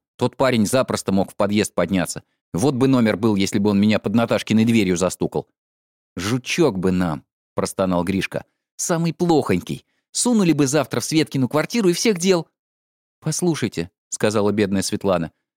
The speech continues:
«может, Женька прав, и лучше действительно поискать ещё раз коробку, ну, раз Лера конфет не ела,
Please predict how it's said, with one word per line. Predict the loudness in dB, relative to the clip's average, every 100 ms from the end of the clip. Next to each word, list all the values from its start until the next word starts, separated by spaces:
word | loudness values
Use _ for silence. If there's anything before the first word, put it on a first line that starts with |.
| _
«может, | -2 -2 -2
Женька | 0 0 -2
прав, | -2 -2 -2 -6 _ _ _
и | 0
лучше | 0 0 0
действительно | -2 -2 -2 0 0
поискать | -2 -2 -2 -2
ещё | -2 -2
раз | -2 0
коробку, | 0 0 -2 -6 -6 _ _
ну, | 0 2 2
раз | 0 -2 0
Лера | 2 2
конфет | 0 0 0 0
не | 2
ела, | 2 2 0